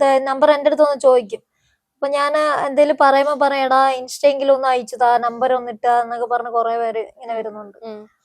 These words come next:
Speaker 1: ആ, അങ്ങനെ പിന്നെ വഴിയിലൊക്കെ വെച്ച് കാണുമ്പോ നമ്പർ ഒക്കെ മേടിച്ചോണ്ട് പോകുന്നവരുണ്ട്.
Speaker 2: ഉം. അപ്പൊ എന്താ നമ്പർ കൊടുക്കോ? വേറൊന്നും
Speaker 1: ആ,
Speaker 2: പറയത്തില്ലേ?
Speaker 1: കൊടുക്കും, നമ്പർ കൊടുക്കും.
Speaker 2: അപ്പം ഈ എന്തെങ്കിലും അങ്ങനെ വിഷമമായിട്ടുള്ള സിറ്റുവേഷൻ സ്കൂൾ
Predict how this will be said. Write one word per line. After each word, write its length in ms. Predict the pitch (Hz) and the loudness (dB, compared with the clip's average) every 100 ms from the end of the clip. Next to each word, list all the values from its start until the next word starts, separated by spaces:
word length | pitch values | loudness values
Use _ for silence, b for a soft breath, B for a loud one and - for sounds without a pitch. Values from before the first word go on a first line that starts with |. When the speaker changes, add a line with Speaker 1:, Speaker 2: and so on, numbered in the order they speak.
| - | -8
Speaker 1:
ആ, 40 | |
അങ്ങനെ 260 | 233 233 247 | -6 -4 -2
പിന്നെ 200 | 254 262 | -2 2
വഴിയിലൊക്കെ 460 | 262 247 254 269 262 | 4 6 4 2 0
വെച്ച് 160 | 233 | 2
കാണുമ്പോ 240 | 262 254 262 | 2 0 -2
നമ്പർ 320 | 247 233 254 | -4 -2 -2
ഒക്കെ 120 | 247 | 0
മേടിച്ചോണ്ട് 460 | 240 233 226 233 233 | 0 -2 -4 -6 -4
പോകുന്നവരുണ്ട്. 580 | 226 233 226 214 208 - | -4 -6 -10 -10 -14 -12
Speaker 2:
ഉം. 260 | 233 220 _ _ _ _ b 294 | -16 -16 _ _ _ _ b -2
അപ്പൊ 140 | 285 | 4
എന്താ 200 | 311 302 | 6 6
നമ്പർ 280 | 294 277 277 | 2 0 -2
കൊടുക്കോ? 420 | 269 254 233 247 | 0 0 -2 -2
വേറൊന്നും 300 | 240 247 240 | 0 0 -2
Speaker 1:
ആ, 160 | 233 214 | 0 2
Speaker 2:
പറയത്തില്ലേ? 400 | 208 359 370 349 | 4 4 4 2
Speaker 1:
കൊടുക്കും, 320 | 349 339 339 | 0 -2 -6
നമ്പർ 240 | 269 294 | -6 -4
കൊടുക്കും. 360 | 294 233 214 - - | -2 -2 -6 -10 -14
Speaker 2:
അപ്പം 260 | 233 269 | -8 -6
ഈ 120 | 262 269 | -4 -4
എന്തെങ്കിലും 640 | 233 262 277 320 320 330 | -4 -2 0 2 4 2
അങ്ങനെ 240 | 294 294 | 2 0
വിഷമമായിട്ടുള്ള 560 | 285 262 - 294 277 262 | 0 0 -2 -2 0 -4
സിറ്റുവേഷൻ 400 | - 254 262 269 | -10 -8 -8 -6
സ്കൂൾ 260 | - 254 | -2 -2